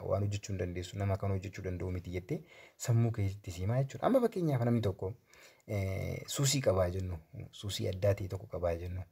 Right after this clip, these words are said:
Suusii sana malee waan tokko raawwachuu hin danda'u. Kanaaf waan tokko raawwachuudhaaf hin ka'a, "Aha, ati bara kana hojjettu malee yookaan suusii sana galmaan gattu malee waa tokko illee hojjechuu hin dandeessu," jaan sammuun isaadha.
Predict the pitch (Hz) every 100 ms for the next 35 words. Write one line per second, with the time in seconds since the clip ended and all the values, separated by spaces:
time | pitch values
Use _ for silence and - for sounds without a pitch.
0 | _ - - _ - 160 202 147 117 123
1 | 117 117 117 104 95 90 92 92 101 90
2 | 90 87 - _ - _ - 131 269 131
3 | 123 151 135 - 110 107 120 110 98 107
4 | 107 120 - - _ _ 107 101 101 -
5 | 107 117 120 107 - _ _ - 110 104
6 | 104 - 107 127 - 117 104 117 127 123
7 | 123 120 104 98 101 95 101 98 95 98
8 | 95 - 101 120 180 - - - - -
9 | - 113 123 131 127 113 107 101 104 -
10 | 98 98 95 95 - 160 120 104 98 95
11 | 98 95 90 101